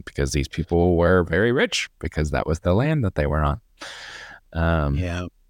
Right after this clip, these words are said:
Speaker 1: uh,
Speaker 2: I mean, too long of a movie.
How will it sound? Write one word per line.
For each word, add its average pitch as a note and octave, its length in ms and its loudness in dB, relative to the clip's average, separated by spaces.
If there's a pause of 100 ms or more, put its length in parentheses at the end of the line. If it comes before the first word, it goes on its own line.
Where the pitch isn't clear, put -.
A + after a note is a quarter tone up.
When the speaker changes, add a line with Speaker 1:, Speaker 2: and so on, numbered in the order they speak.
(1080)
Speaker 1:
uh, - 20 0
Speaker 2:
I C2+ 320 2
mean, D2 260 -6 (1300)
too D#3+ 220 2
long C#3 300 4
of B2+ 120 4
a A#2+ 80 4
movie. G#2 640 4